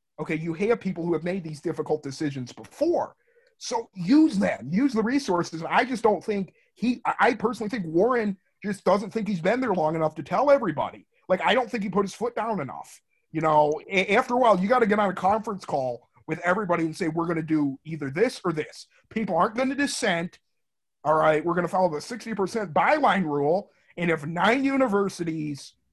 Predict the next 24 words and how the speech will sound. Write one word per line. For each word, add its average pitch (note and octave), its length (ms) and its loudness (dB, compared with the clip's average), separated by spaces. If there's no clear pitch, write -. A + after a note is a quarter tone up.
say D#3+ 160 -2
yes D#3 640 -4
and - 120 -4
the D#3 60 0
other A3 140 4
five A#3+ 320 4
say B3 220 2
no, G3 420 4
then D3+ 120 -4
the D3+ 120 -2
other G3 200 4
five F3+ 540 0
can F3+ 140 -8
go F#3 140 0
cry A3+ 380 2
about D#3+ 380 2
it D#3 80 -6
at D#3 160 -12
night. D3+ 320 -2
"Suit G#3 320 -4
up, F#3 160 2
we're E3 80 -6
playing D3 300 -8
football." C3+ 480 -8